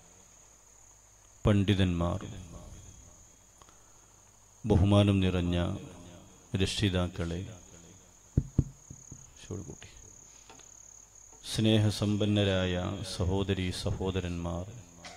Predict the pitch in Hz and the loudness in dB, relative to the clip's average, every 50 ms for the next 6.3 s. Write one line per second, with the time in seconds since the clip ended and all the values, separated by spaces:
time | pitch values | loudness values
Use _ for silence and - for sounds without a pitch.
0 | - - - - - - - - - - - - - - - - - - - - | -20 -20 -20 -20 -20 -20 -20 -20 -20 -20 -20 -20 -20 -20 -20 -20 -20 -20 -12 -6
1 | - - 101 98 98 95 - 101 - - 95 92 - 95 92 90 - - 92 95 | -2 0 2 2 0 2 0 -2 -2 -2 -6 -4 -2 -4 -4 -4 -4 -4 -2 0
2 | 92 90 87 85 98 104 113 - - 104 90 - - 104 92 90 92 95 90 90 | 0 0 -2 -4 -6 -10 -14 -14 -10 -8 -8 -6 -6 -8 -8 -6 -6 -6 -4 -4
3 | 87 87 85 85 85 87 87 - - 104 - - 92 85 87 92 98 95 - - | -6 -6 -6 -4 -4 -4 -4 -6 -8 -8 -8 -10 -10 -10 -8 -10 -12 -14 -14 -18
4 | - - - 87 - - - - - - - - - - - - - - - - | -20 -20 -20 -20 -20 -20 -20 -20 -20 -20 -20 -20 -20 -20 -20 -20 -20 -20 -20 -20
5 | - - - - - - - - - - 113 104 98 - - 104 104 98 101 95 | -20 -20 -20 -20 -20 -20 -20 -20 -12 -6 -4 -2 -2 -2 -2 -2 0 0 0 0
6 | 98 98 95 95 95 | 0 0 0 0 0